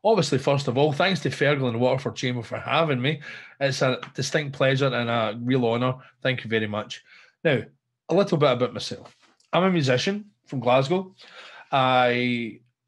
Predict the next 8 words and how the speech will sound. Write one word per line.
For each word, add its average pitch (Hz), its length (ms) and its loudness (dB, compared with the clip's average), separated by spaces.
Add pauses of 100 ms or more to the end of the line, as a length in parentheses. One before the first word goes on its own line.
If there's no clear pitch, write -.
(540)
have 139 180 0
obviously 127 380 2
been 110 140 -6
badly 107 260 0
affected 110 300 -8
by 107 160 -2
the 101 100 -8
pandemic, 113 880 -4